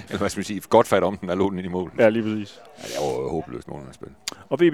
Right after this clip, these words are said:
Speaker 2: B fortsætter jo faktisk med at spille god fodbold, og det her forløsende, udlignende mål kommer også, øh, ja, sekunder før pausefløjt, hvor at, øh, Kirkegaard, han slår sådan et svævende hjørnespark ind i feltet, og på uforståelig vis, nu har jeg så ikke set det sådan grundigt igen, men der står Raul Albentosa jo nærmest fuldstændig fri, og pander den selvfølgelig i mål.
Speaker 1: Ja.
Speaker 2: Det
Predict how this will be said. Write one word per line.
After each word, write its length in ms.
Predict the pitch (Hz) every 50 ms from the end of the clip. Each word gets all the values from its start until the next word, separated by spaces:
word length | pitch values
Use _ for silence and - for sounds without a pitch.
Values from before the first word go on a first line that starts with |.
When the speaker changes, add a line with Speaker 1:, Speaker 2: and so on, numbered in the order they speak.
| 143
Speaker 2:
B 40 | 127
fortsætter 440 | - 156 160 170 - - 139 131 131
jo 200 | 123 117 110 107
faktisk 260 | - 135 135 123 110
med 60 | 135
at 60 | 127
spille 160 | - - 123 107
god 160 | 139 143 131
fodbold, 520 | - 151 156 165 156 139 131 123 123 120
og 520 | - - 117 117 113 113 110 110 110 107 -
det 100 | 131 131
her 100 | 135 127
forløsende, 720 | - 135 131 147 143 127 - - 117 110 110 110 107 107
udlignende 420 | 123 139 147 143 135 127 120 117
mål 220 | 117 127 127 120 107
kommer 260 | - 139 135 127 113
også, 260 | 110 113 120 120 135
øh, 640 | 127 117 107 107 104 101 101 101 98 101 104 - 110
ja, 80 | 110
sekunder 380 | 101 - 117 - 143 170 160 123
før 340 | - 131 135 123 113 107 101
pausefløjt, 600 | 113 117 135 143 143 131 - 120 113 113 110 - - -
hvor 300 | - 123 120 120 113 107
at, 280 | - 107 104 - - -
øh, 280 | 107 104 101 104 107
Kirkegaard, 440 | - - 160 165 160 127 127 123 117
han 140 | 113 120 120
slår 220 | - - 131 123 117
sådan 140 | - 131
et 100 | 127 117
svævende 480 | - - - 135 135 139 147 160 165 147
hjørnespark 480 | 127 123 123 131 139 - - 120 123 127
ind 80 | 123
i 40 | 120
feltet, 360 | - - 170 180 165 139 107
og 300 | - 117 117 120 123 - - _ _ _ _ _ - - - - -
på 160 | - - 143 -
uforståelig 600 | - 139 - 135 120 - - 233 285 220 127 101
vis, 400 | 92 95 90 80 - - - - -
nu 80 | 123 120
har 60 | 120
jeg 100 | 113 104
så 80 | - 113
ikke 120 | 110 -
set 200 | - 135 120 -
det 80 | - 90
sådan 160 | 104 101 95
grundigt 360 | 95 - 117 143 185 185 143
igen, 320 | 117 107 110 110 127 135
men 120 | 120 110 107
der 140 | 104 127 131
står 200 | - 131 113 101
Raul 300 | 98 107 113 107 107 107
Albentosa 460 | 101 95 98 98 - 120 123 135 123
jo 80 | 104
nærmest 260 | 95 98 104 113 - -
fuldstændig 340 | - 185 - - 123 110
fri, 180 | - - 123 117 92
og 80 | 104
pander 220 | - - 104 107 110
den 100 | 98 78
selvfølgelig 300 | - - - 101 92 90
i 20 | 90
mål. 140 | 90 90 87
Speaker 1:
Ja. 60 | 95
Speaker 2:
Det 60 | 90